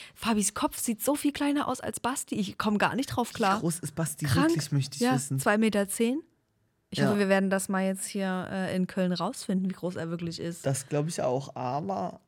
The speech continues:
Speaker 2: sag mir mal was dazu. Ist da noch diese sexuelle Energie in der Luft bei dir?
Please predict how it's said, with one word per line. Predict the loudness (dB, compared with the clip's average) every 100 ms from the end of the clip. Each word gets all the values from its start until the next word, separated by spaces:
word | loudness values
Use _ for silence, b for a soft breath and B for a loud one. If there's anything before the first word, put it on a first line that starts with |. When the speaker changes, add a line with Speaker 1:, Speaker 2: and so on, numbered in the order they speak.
| _ _ _ _ _ _
Speaker 2:
sag | -2 0 0
mir | 0
mal | 2 2
was | 0
dazu. | -2 -4 -2 0 0 -2 B B B B B B B B B B B -6
Ist | -2 -2 0
da | 2 4
noch | 4 2
diese | -2 -2 0
sexuelle | 0 -2 0 2 2
Energie | 2 2 0 0
in |
der | 0 0
Luft | -2 -6
bei | -6
dir? | -4 -4